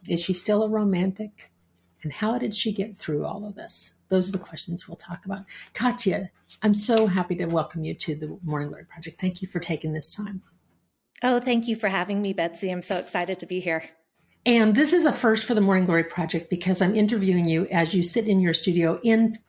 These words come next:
Speaker 1: France.
Speaker 2: Yes.
Speaker 1: <laughs> So that's exciting too. This is our first international interview, I think. So Katya, you and I met about eighteen years ago now.
Speaker 2: Was it that long ago?
Speaker 1: It was just before Project Daddy came out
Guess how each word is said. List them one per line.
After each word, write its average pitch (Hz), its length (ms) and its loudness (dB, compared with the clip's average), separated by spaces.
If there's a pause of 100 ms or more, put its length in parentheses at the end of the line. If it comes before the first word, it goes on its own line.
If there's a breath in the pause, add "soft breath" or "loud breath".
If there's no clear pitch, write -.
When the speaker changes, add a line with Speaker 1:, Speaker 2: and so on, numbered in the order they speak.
(100)
Speaker 1:
France. - 600 -4 (500 loud breath)
Speaker 2:
Yes. 208 500 -2
Speaker 1:
<laughs> - 40 -6 (640 loud breath)
So 170 440 2 (180 loud breath)
that's 196 180 2
exciting 170 360 2
too. 170 100 -2
This 175 140 0
is 180 80 0
our 190 100 6
first 220 280 2
international 185 760 4
interview, 156 360 0
I 175 100 -6
think. - 340 -14 (300 soft breath)
So 320 200 4
Katya, 302 520 2
you 262 280 4
and 349 120 4
I 285 160 4
met 180 380 4 (420 soft breath)
about 226 440 2 (120)
eighteen 202 520 4
years 170 280 4
ago 165 260 0
now. 208 380 -6 (120)
Speaker 2:
Was 269 280 2
it 247 160 0
that 220 180 2
long 254 240 4
ago? 240 500 4 (680 loud breath)
Speaker 1:
It 233 180 4
was 220 300 4
just 233 460 2
before 226 400 4
Project 190 500 0
Daddy 185 300 4
came 165 280 0
out - 380 -4